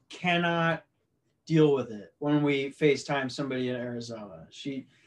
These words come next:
actually gets emotional, because if you look outside where we live, it's honestly just hills and broken buildings. So,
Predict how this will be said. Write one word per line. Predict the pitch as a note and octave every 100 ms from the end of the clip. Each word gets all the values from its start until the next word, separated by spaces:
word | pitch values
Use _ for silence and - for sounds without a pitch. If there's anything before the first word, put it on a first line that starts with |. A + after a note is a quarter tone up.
| _
actually | D#3+ F3 E3+ - F#3 F3
gets | E3 D#3 D3+ - -
emotional, | D3 C#3 C3 A#2+ B2 A#2 F#2+ E2+ - _ _ _ -
because | E3 F3 E3
if | E3
you | F3 E3+
look | F3+ A#3 B3
outside | A#3 A3 - C4+ C#4 A#3+ D3 B2+ C3 D#3+ _ _ _ _ _ _
where | D3+ E3+ D#3
we | E3 B3 D4+
live, | G3+ C#3 C3 B2+ B2+ - _ _ _ _ E3+
it's | D#3 D3+ F3+
honestly | G3+ A3+ A#3 - A3 G#3+ G#3 G#3
just | - D#3+ B2+ G#2+ -
hills | - F3 F#3 F#3+ G3+ G#3 - -
and | C3 B2
broken | C3+ C#3 D#3 E3+ E3
buildings. | C3+ - - - - - - - - _ _ _ _ _
So, | - E3 F3+ D#3+ D3+